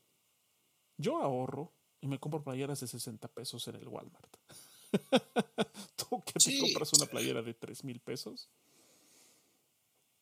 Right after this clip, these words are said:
Speaker 1: Pero ¿qué, qué, qué, qué, qué te da? O sea, ¿qué, qué, qué crees que por compartir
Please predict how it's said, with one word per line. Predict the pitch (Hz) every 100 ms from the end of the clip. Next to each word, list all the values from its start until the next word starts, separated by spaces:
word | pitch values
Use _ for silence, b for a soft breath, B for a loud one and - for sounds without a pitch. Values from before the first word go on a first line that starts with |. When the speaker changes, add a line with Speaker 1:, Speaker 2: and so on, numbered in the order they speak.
| _ _ _ _ _ _ _ _ _ _ _ _ _ _ _ _
Speaker 1:
Pero | - 131 127
¿qué, | - 170 170
qué, | - 170 170 -
qué, | 175 -
qué, | - 170
qué | - 196
te | - 185
da? | 160 156 - _ _ _ _ _ -
O |
sea, | - 143
¿qué, | - 156
qué, | - 147 _ _
qué | 165 147 - b b b _ _ -
crees | 151 143 147
que | - 165
por | - 131 127 135 _ _ _ _ _ _ _ _
compartir | - 147 127 - 123 117 - 139 143 143